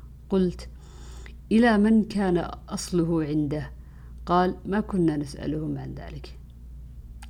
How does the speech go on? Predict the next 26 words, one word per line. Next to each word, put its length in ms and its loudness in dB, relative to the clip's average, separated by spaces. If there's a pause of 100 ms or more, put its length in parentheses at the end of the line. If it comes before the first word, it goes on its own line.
(560)
ثم 240 6
بعثاني 640 4
إلى 100 2
عبد 220 -2
الرحمن 380 0
بن 260 0
أبزة 380 -6
فسألته، 680 -6
فقال: 540 -4
"كان 260 0
أصحاب 360 -2
النبي 360 2
صلى 200 -6
الله 160 -4
عليه 220 -4
وسلم 440 -2
يسلفون 800 -2
على 260 -2
عهد 320 -4
النبي 380 -2
صلى 240 -4
الله 140 0
عليه 220 0
وسلم 380 -2 (480)
ولم 320 4
نسألهم، 540 -6